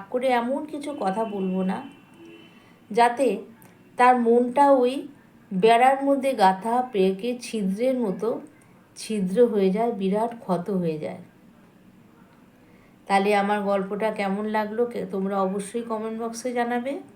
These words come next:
এবং বন্ধু বান্ধব, আত্মীয় স্বজন সবার মধ্যে শেয়ার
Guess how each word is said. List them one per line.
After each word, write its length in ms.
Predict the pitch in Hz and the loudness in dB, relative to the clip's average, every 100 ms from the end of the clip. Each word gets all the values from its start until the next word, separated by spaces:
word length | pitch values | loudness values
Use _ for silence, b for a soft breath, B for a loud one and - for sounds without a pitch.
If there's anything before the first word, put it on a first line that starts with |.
| - - - - - - - | -20 -20 -20 -20 -20 -20 -8
এবং 400 | 196 202 247 - - B B B B B - - | -4 -2 -2 -4 -14 B B B B B -20 -6
বন্ধু 460 | 190 220 233 233 277 | 4 4 4 0 0
বান্ধব, 560 | 240 202 208 220 262 277 | 2 0 0 -2 -2 0
আত্মীয় 440 | 202 185 - 240 247 | 0 0 -4 -6 -4
স্বজন 420 | 233 185 233 254 | -4 -2 -2 -4
সবার 460 | 254 233 262 302 | -4 -2 0 0
মধ্যে 320 | 320 311 285 277 | -2 -6 -4 -4
শেয়ার 300 | - 185 | 0 0